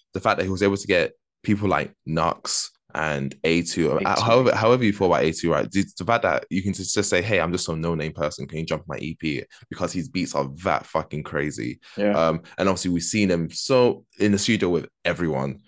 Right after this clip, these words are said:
Speaker 1: He's in the studio with, like, r-, um, Ghetts, obviously Inflo. He's been, yeah, literally everyone.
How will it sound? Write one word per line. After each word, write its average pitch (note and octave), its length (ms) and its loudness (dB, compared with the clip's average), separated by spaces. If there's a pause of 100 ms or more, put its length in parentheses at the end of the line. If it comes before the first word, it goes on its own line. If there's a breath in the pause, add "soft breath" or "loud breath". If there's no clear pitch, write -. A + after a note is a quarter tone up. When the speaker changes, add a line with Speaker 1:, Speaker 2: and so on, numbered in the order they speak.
(120)
Speaker 1:
He's - 60 -8
in F#2 60 0
the E2+ 60 -2
studio F2+ 300 2
with, E2 200 2
like, D2 300 -2 (640 loud breath)
r-, D2+ 600 0
um, D2 220 -6 (160)
Ghetts, - 800 0 (140)
obviously F2 340 0
Inflo. G#2 500 2
He's G#2+ 120 2
been, C#3+ 340 2
yeah, F#2+ 220 2 (180)
literally B2+ 380 4
everyone. A2 480 2